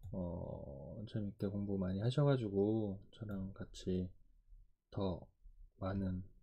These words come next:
얘기를 할 수 있는 날이 빨리 왔으면 좋겠습니다. 그래서, 음, 자꾸 자꾸 말이 옆으로 새죠. 어, 다시 본론으로 돌아와 볼게요. 그래서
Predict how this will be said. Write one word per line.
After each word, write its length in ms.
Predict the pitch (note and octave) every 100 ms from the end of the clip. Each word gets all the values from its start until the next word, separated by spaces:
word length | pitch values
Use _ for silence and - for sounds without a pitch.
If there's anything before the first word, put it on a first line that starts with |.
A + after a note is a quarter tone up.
| -
얘기를 360 | G#2 F#2+ F#2 G2
할 120 | B2
수 400 | - - A#2+ G#2+ - _ _ -
있는 560 | F#2 F#2 F#2 F#2+ G2+ G2+
날이 240 | G2 F2+
빨리 220 | - A#2+ A2+
왔으면 360 | F2 - F#2
좋겠습니다. 840 | F#2 - - - G#2 F2 E2+ F2 G2 _ - _
그래서, 280 | - G#2+ B2+ - _ - - _ -
음, 720 | G2 F2+ F2+ F2 F2 F2 F2+ F#2+ - - - - - - - - - - - - - - - -
자꾸 240 | - - G2
자꾸 300 | G2 - F#2
말이 400 | F#2 F#2 E2+ - - F#2+
옆으로 280 | - G2+
새죠. 500 | F2 A#2 A2+ A2+ F#2+ - - - -
어, 480 | G2 F2 E2+ F#2 - - - - - - -
다시 300 | - F2 - -
본론으로 520 | G2+ G2 F#2+ F2+ F2+
돌아와 300 | G#2 G2 F#2
볼게요. 560 | - - F#2 F2 C3+ A#2+
그래서 300 | F#2+ -